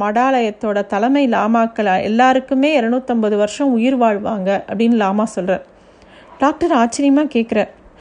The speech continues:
"ஆமா, சிவ ஓரேபா மடாத்தோட புதிய லாமாவை இங்கேருந்து தான் நேத்து கூட்டிட்டு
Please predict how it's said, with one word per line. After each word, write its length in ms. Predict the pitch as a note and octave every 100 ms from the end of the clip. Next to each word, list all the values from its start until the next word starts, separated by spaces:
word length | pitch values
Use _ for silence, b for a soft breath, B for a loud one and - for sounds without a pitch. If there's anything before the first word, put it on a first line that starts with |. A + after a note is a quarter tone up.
| B B
"ஆமா, 320 | A#3+ C#4 D#4
சிவ 580 | B3 - B3+ E4 D#4+ D4
ஓரேபா 720 | B3+ A#3+ A#3 A3+ A#3 A3+ G#3+ G#3
மடாத்தோட 580 | G3+ G#3 A#3+ B3 A#3 G#3+
புதிய 440 | G3 C4 C4+ D#4+ D4
லாமாவை 480 | A#3 A#3+ A#3+ A#3+
இங்கேருந்து 380 | A#3 A#3 B3 A#3+
தான் 160 | C4+ C#4
நேத்து 220 | A3 A#3 -
கூட்டிட்டு 300 | B3+ C4+